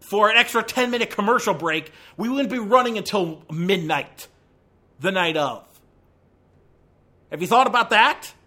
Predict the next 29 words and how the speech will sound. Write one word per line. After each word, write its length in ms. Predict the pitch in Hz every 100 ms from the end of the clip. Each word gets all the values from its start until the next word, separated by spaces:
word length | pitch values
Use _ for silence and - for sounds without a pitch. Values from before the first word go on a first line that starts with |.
| _ _ _ _ _ _ _ _ _ -
Maybe 220 | 233 302
you 200 | 285 285
have 560 | 240 233 233 220 165 139
that 280 | 254 277
chunk 360 | - - 247 240
of 160 | 214 -
time 520 | 190 170 160 156 151 - _ _ _
slated 640 | - - 190 214 202 165 131
just 360 | 139 240 233
for 120 | 214
the 100 | 185
Oscars, 600 | 165 151 147 170 156 151 - _ -
no 240 | 135 208
commercial 400 | - 208 208 -
breaks, 280 | 147 165 165 - -
limited 460 | 349 320 214 165
commercial 340 | - 175 143 156
breaks 300 | 147 135 139
even. 260 | 117 98 - -
Five-minute 680 | _ 262 285 320 233 269 247
commercial 440 | 220 208 202 196 147
breaks 360 | 165 160 - - - -
every 600 | 180 180 190 180 170 -
half 340 | - 220 214 208
an 80 | 165
hour. 380 | 143 113 95 - _ _ _ _ _ _
Half 320 | - 254 269
an 80 | 269
hour, 420 | 226 233 233 -